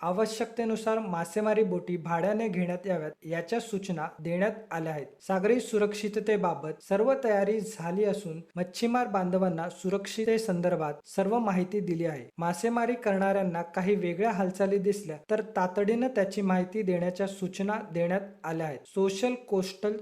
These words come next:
सिक्युरिटी नेटवर्कची देखरेख सागरी किनारपट्टीवर आहे. सैन्य दल, नौदल आणि वायुदल प्राणपणानं देश सेवा करत आहेत. सामाजिक बांधिलकी जपून सुजाण नागरिकत्वाचं पालन करणं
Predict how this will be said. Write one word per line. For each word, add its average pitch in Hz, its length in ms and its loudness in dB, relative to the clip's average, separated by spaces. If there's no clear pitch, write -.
सिक्युरिटी 202 540 2
नेटवर्कची 190 640 0
देखरेख 180 580 -2
सागरी 180 420 0
किनारपट्टीवर 180 880 -2
आहे. 135 200 -8
सैन्य 208 400 4
दल, 185 240 4
नौदल 175 440 2
आणि 175 200 0
वायुदल 175 480 2
प्राणपणानं 196 880 0
देश 175 260 -4
सेवा 170 300 0
करत 147 360 -6
आहेत. 143 140 -10
सामाजिक 190 760 -2
बांधिलकी 190 480 2
जपून 180 380 0
सुजाण 190 480 -2
नागरिकत्वाचं 180 800 2
पालन 180 420 0
करणं 160 360 -4